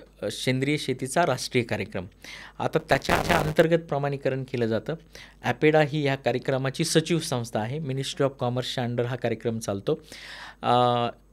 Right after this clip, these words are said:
या कार्यक्रमामध्ये शेतकऱ्यांचं प्रमाणीकरण करण्यासाठी प्रमाणीकरण संस्था आहेत, काही मल्टीनॅशनल प्रमाणीकरण संस्था आहेत, आता देशांतर्गत देखील आता काही प्रमाणीकरण संस्था काम करतात.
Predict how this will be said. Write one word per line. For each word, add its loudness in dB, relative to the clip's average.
या 10
कार्यक्रमामध्ये 4
शेतकऱ्यांचं -2
प्रमाणीकरण 0
करण्यासाठी -2
प्रमाणीकरण 4
संस्था -4
आहेत, -8
काही 2
मल्टीनॅशनल 0
प्रमाणीकरण -2
संस्था -4
आहेत, 0
आता 2
देशांतर्गत 2
देखील -2
आता -2
काही -2
प्रमाणीकरण -2
संस्था -6
काम -8
करतात. -6